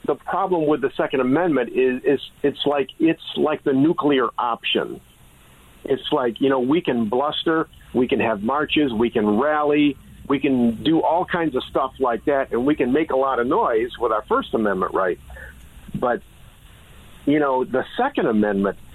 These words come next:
that comes into play when the First Amendment fails.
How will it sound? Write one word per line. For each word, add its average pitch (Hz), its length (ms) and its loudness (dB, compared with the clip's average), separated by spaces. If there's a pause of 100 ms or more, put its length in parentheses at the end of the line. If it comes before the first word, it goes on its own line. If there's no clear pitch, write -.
(360)
that 180 520 -2
comes 190 320 0
into 180 280 2
play 131 600 0 (460)
when 135 200 0
the 123 100 0
First 190 360 -2
Amendment 143 460 2 (160)
fails. 151 580 0